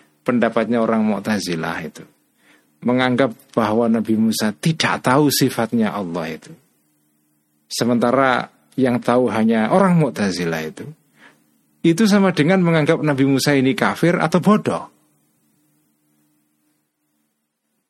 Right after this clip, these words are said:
Dua-duanya ya keliru ya. Baik menganggap Nabi Musa bodoh, apalagi kafir,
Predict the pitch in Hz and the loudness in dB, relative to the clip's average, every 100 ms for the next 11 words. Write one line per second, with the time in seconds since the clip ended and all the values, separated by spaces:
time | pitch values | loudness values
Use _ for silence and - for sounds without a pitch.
0 | _ _ _ - 135 147 147 143 143 185 | _ _ _ -2 2 2 2 2 2 2
1 | 190 180 - _ _ _ _ _ _ _ | 0 -2 -8 _ _ _ _ _ _ _
2 | 139 139 123 110 98 98 _ _ - 113 | 0 2 2 -2 -4 -6 _ _ -6 0
3 | 202 254 135 - - - - - _ _ | 2 2 0 -4 -10 -10 -10 -14 _ _
4 | 107 127 139 131 123 120 131 127 120 117 | 0 0 0 0 0 2 0 0 0 0
5 | 120 110 123 113 113 - _ - _ _ | 0 0 0 0 -2 -10 _ -20 _ _
6 | _ 104 92 175 170 - - 120 123 139 | _ -6 0 2 2 -2 0 0 2 2
7 | 190 160 139 123 | 2 2 0 0